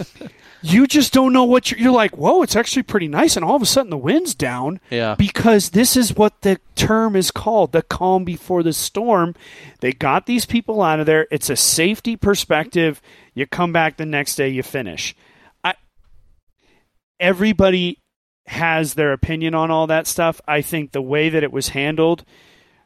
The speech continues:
Speaker 1: even in the minds of the Disc Golf Pro Tour, maybe they had something to learn there. They could have done it differently. But I think with how they did it, not only do we get the players back on the course,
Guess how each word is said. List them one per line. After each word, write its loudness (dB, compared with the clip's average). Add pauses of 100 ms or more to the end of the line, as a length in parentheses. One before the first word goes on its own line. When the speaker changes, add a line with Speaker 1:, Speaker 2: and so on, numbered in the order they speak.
(400)
Speaker 1:
even 0
in -2
the 2
minds -2
of -6
the -6
Disc -4
Golf 0
Pro -2
Tour, -2 (720)
maybe -6
they -2
had -4
something -2
to -2
learn 0
there. -2
They -6
could 0
have 0
done 0
it -6
differently. -4 (300)
But 0
I 2
think -4 (140)
with -2
how 0
they 0
did 0
it, -2 (640)
not 0
only 2
do -2
we 2
get -2
the -4
players -2
back -2
on -6
the -4
course, -8